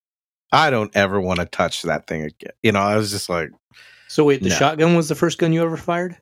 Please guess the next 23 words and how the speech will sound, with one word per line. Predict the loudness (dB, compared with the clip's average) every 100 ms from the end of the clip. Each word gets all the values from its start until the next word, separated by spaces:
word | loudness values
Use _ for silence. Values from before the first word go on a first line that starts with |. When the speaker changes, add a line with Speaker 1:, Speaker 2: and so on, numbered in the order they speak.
| _ -4
Speaker 1:
First | -4 0
gun | 2
I | 2
ever | 0 0
owned | 2 2 0
was | -4 -6 -4
the | -6
four | -2 -4
ten. | -2 -4 -4 -8 -6
The | -4 -2 -2
first | -2 0
gun | 0
I | 0 -2
ever | -6
shot | -6 -2 2 2 2 -2 -4
was | -4 -4
with | -6
my | -6
dad, | -2 -2 -2 -4
was | -8 -10
a |
three | -10 -12
fifty-seven. | -12 -12 -12 -10 -8 -10